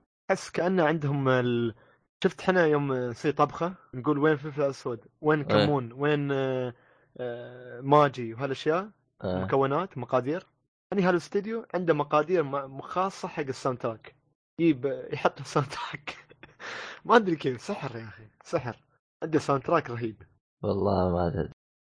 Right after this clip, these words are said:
Speaker 2: آه،
Speaker 1: إيه.
Speaker 2: عمومًا كذا باقي شيء تتكلم عن اللعبة ولا كذا خ-، خلاص؟
Speaker 1: هذا كل شيء إذا ما كان لك سؤال.
Speaker 2: والله اللعبة أسلوبها غريبة، احتمال كبير بروح أنا،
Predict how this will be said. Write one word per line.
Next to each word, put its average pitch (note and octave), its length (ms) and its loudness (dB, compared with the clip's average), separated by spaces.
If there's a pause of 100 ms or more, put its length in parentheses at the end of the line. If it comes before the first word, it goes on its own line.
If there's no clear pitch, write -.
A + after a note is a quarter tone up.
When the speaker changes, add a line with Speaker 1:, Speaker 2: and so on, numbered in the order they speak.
(120)
Speaker 2:
آه، G#2 720 4 (460)
Speaker 1:
إيه. - 80 -2
Speaker 2:
عمومًا C#3+ 300 4
كذا D3 280 -2
باقي D3 180 2
شيء D3+ 140 -2
تتكلم D3+ 280 -2
عن D3 160 4
اللعبة E3+ 220 -2
ولا B2+ 200 -2
كذا G#2+ 240 -6
خ-، - 300 -8
خلاص؟ G2+ 480 -4 (380)
Speaker 1:
هذا D3+ 180 10
كل C#3+ 180 -2
شيء D3 640 -2
إذا C3 120 -4
ما B2+ 140 0
كان A#2+ 220 -4
لك A2+ 160 -12
سؤال. A2 320 -12 (500)
Speaker 2:
والله B2+ 260 6
اللعبة G3 800 2
أسلوبها E3 500 -8
غريبة، C3 520 -6
احتمال D#3+ 340 -4
كبير D3+ 540 0
بروح C#3+ 360 -2
أنا، D3+ 300 0